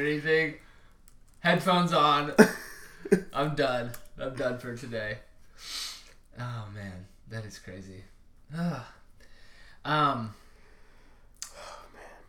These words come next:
Speaker 1: I meant to, uh, I meant to sh-, I meant to say this earlier, but, uh, started watching Riverdale again.
Speaker 2: Okay.
Speaker 1: It's getting a little strange.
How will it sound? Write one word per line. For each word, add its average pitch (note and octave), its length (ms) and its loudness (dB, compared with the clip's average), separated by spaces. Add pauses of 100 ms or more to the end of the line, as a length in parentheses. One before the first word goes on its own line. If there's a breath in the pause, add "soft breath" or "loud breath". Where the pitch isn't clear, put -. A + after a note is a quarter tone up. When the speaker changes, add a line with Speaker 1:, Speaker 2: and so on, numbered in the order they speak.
(180)
Speaker 1:
I C3+ 40 -10
meant C#3+ 260 -4
to, C#3+ 240 0
uh, C3 180 0
I B2+ 60 -6
meant D3 200 0
to C3+ 80 -4
sh-, - 200 -4
I B2+ 40 -10
meant C#3 180 -6
to - 60 -6
say C#3+ 160 -2
this A2 140 -8
earlier, A#2+ 360 -4
but, G#2 320 -8
uh, F#2+ 240 -12
started D3 360 4
watching C3+ 340 -2
Riverdale C3+ 500 0
again. D3 360 -2 (680)
Speaker 2:
Okay. A2 320 0 (880 soft breath)
Speaker 1:
It's - 100 -10
getting G#3+ 180 6
a A3 40 6
little G#3+ 140 4
strange. F3+ 600 2